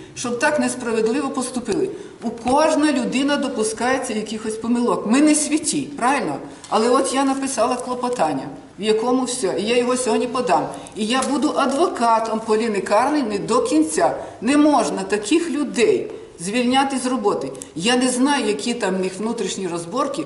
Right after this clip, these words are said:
але можна було якось по-людськи. Для чого було позорити нашу Хмельницьку область на всю Україну? Я не знаю, як так можна. Невже не можна було сюди приїхати,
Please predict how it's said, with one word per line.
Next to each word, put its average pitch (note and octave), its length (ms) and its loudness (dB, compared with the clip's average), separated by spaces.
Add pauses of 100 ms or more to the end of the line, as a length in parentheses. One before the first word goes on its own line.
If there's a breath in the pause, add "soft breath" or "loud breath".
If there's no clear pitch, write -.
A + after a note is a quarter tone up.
(240 loud breath)
але G3+ 220 2
можна A3 360 0
було F#3+ 220 2
якось G#3+ 380 0
по-людськи. G3 640 -2 (360 loud breath)
Для B3+ 200 2
чого C4 640 4
було C4 420 2
позорити A#3+ 920 2 (440 loud breath)
нашу C#4 340 2
Хмельницьку B3+ 640 2
область A3+ 640 4 (240 loud breath)
на A#3+ 160 4
всю C#4 300 4
Україну? D4 720 2 (800)
Я B3+ 180 0
не D#4 140 4
знаю, D4 480 4
як D4 240 0
так D4+ 200 0
можна. G#3+ 320 0
Невже C4 340 2
не C#4+ 100 2
можна C4+ 300 0
було B3 200 2
сюди B3 380 -2
приїхати, C4 760 -2